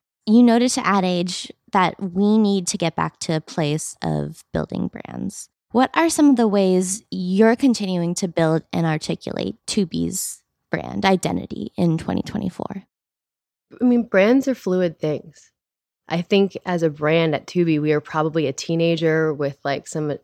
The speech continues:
Speaker 2: acne. Like, we're figuring out who we are. We don't know who we are yet.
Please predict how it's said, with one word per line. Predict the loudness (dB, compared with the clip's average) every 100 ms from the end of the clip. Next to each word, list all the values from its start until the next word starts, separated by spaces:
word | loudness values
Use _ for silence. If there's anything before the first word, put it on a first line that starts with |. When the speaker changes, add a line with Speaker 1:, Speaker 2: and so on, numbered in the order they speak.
| _
Speaker 2:
acne. | 0 0 0 0 2 2
Like, | 2 0
we're | -2
figuring | -2 4 4 6 4 4
out | 4 4 2 -2
who | -4 -2
we | 0
are. | 0 2 2
We | 2
don't | 2 2
know | 0 2 2
who | 0
we | -2
are | 0
yet. | 0 -2